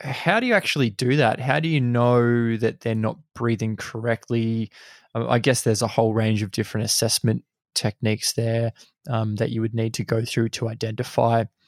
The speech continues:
how they're not breathing correctly, and then you'd probably give an individualized, uh, approach to each child, or is it, there's sort of like a, um, a generalized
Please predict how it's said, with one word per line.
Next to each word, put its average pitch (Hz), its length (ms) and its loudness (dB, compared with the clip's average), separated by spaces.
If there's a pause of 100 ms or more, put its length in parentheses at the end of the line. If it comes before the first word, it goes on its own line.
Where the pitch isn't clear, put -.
(320)
how 120 800 2 (220)
they're 113 240 2
not 110 200 0
breathing 110 320 0
correctly, 113 440 -2
and 110 80 0
then 110 120 2
you'd 110 220 -2
probably 113 260 0
give 113 200 0
an 110 80 2
individualized, 113 1200 0 (600)
uh, 107 380 -4
approach - 480 -2
to 113 180 0
each - 220 -2 (1120)
child, 131 480 0
or 180 160 2
is 135 100 2
it, 147 280 -6
there's 135 180 2
sort 143 200 0
of 120 140 0
like 120 220 2
a, 117 240 0 (340)
um, 113 300 -2 (160)
a 131 60 -4
generalized 113 1200 2